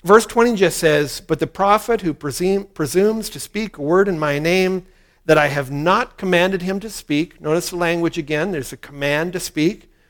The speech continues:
"or who speaks in the name of other gods, that same prophet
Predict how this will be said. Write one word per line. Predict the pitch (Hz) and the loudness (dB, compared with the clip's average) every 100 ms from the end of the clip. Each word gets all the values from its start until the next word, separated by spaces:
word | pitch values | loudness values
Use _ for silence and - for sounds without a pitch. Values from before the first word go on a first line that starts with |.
| _ _ _ _ _ | _ _ _ _ _
"or | - 165 | 0 4
who | 185 | 4
speaks | 175 - 254 214 226 | 2 -2 -4 -2 -4
in | 202 | 0
the | |
name | 190 196 | 2 2
of | 220 190 | 2 2
other | 190 220 | 4 4
gods, | 160 139 147 139 - | 2 0 0 -4 -6
that | 139 139 | -6 -6
same | - 185 190 | -6 -2 -2
prophet | 180 143 135 - 143 - | -4 -4 -4 -4 -10 -12